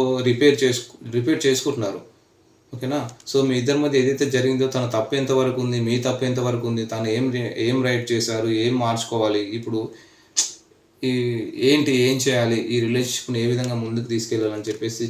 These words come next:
చాలా చాలా తపన పడుతున్నారు, మదన పడుతున్నారు మీ పార్ట్నర్. Very good. So ఈ ఎవ-, ఎవరి ఎనర్జీస్ కానీ క్లెయిమ్ చేసుకోండి, ఓకేనా? So ఓవరాల్‌గా ఏంటంటే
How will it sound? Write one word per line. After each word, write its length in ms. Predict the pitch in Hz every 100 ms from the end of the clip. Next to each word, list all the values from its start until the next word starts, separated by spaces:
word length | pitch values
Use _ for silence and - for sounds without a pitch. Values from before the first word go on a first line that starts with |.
| -
చాలా 360 | 117 101 123 123
చాలా 260 | - 110 117
తపన 360 | 117 104 - 120
పడుతున్నారు, 560 | 113 110 107 104 101 113
మదన 300 | 104 104 101
పడుతున్నారు 460 | 98 95 95 92
మీ 120 | 92
పార్ట్నర్. 400 | 90 95 95 90 87
Very 240 | 98 104
good. 160 | 95 90 - _ _ -
So 140 | - 120
ఈ 120 | 110 110 104
ఎవ-, 260 | 110 107
ఎవరి 260 | 104 117 139
ఎనర్జీస్ 460 | 127 120 117 113 117
కానీ 220 | 110 113
క్లెయిమ్ 300 | 117 107 107
చేసుకోండి, 440 | 110 107 110 107 - - - - - _ _
ఓకేనా? 300 | - 120 139 160 - _ - _ -
So 140 | 120 113 107
ఓవరాల్‌గా 460 | 110 131 135 131 123
ఏంటంటే 420 | 123 120 120